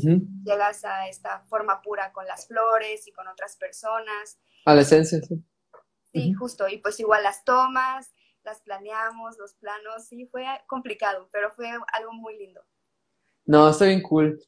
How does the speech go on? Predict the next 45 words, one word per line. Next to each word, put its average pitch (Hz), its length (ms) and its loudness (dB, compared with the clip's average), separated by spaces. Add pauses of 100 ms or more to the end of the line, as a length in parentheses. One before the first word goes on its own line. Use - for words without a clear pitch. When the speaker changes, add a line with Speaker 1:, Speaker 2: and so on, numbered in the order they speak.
(140)
Speaker 1:
Y, 170 320 6
pues, 165 180 4
mientras 170 380 4
estabas 196 280 8
hablando 156 320 4
de 147 80 4
esto, 165 200 -2
mencionaste 147 500 -6
la 131 140 2
otra 135 300 -4 (160)
gran 135 280 -2
canción 135 280 -10
que 139 80 -4
tienes 147 280 2
y 147 40 -6
me 135 60 -6
gusta 139 220 -6
mucho, 151 240 -2
es 147 60 0
la 143 80 6
de 131 80 0
Marea, 143 420 4 (800)
Speaker 2:
Ah, - 80 -12
Speaker 1:
que, 131 340 8
Speaker 2:
ya. 131 100 -20 (400)
Speaker 1:
que 160 100 10
esa 165 160 8
igual 156 220 8
estuvo, 165 340 -2
esa 220 240 2
creo 240 180 0
que, 233 100 -4
de 180 160 0
hecho, 226 160 -10
creo 247 180 -8
que 220 40 -12
con 190 120 -2
esa 180 180 -6
canción 151 540 -4 (120)
fue 156 180 0
cuando 143 220 4
yo 139 100 6
te 143 100 0
conocí, 143 520 0 (440)
hace 143 640 4